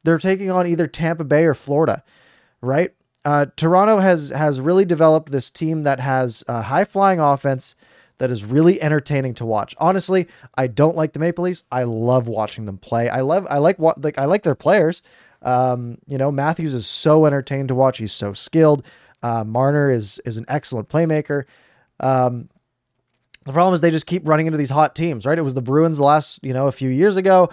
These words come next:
and now they're gonna have Tampa Bay, uh, who is, you know, back-to-back cup champs. They have Florida in their division, who's on the up and up. Uh, it's, it's unfortunate, and it's gonna be really interesting to see how they perform come playoff time.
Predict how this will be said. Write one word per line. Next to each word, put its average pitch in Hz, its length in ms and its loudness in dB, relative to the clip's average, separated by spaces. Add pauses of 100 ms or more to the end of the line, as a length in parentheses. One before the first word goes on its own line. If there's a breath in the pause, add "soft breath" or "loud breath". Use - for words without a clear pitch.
(280 soft breath)
and 139 140 -4
now 165 220 4
they're 156 160 4
gonna 143 200 0
have 139 240 0 (100)
Tampa 156 320 0
Bay, 147 460 2
uh, 127 220 -8
who 131 220 -2
is, 123 320 -6
you 123 80 -12
know, 110 180 -6
back-to-back 123 580 -2
cup 160 200 0
champs. 139 420 -4
They 120 120 -6
have 117 260 -4 (300 soft breath)
Florida 156 400 4
in 143 100 2
their 143 140 2
division, 139 420 0
who's 123 340 -4 (360 soft breath)
on 139 220 -2
the 143 120 0
up 139 160 -2
and 139 100 -4
up. 139 220 -6 (480 soft breath)
Uh, 135 340 2
it's, 156 280 -2
it's 156 140 -2
unfortunate, 170 640 0 (160)
and 131 180 -4
it's 131 140 -2
gonna 151 180 -2
be 143 180 2
really 147 440 4
interesting 131 340 -6
to 120 80 -6
see 123 140 -4
how 120 100 0
they 117 140 -2
perform 110 480 -6
come 107 340 -6 (240)
playoff 107 300 -4
time. 95 260 -10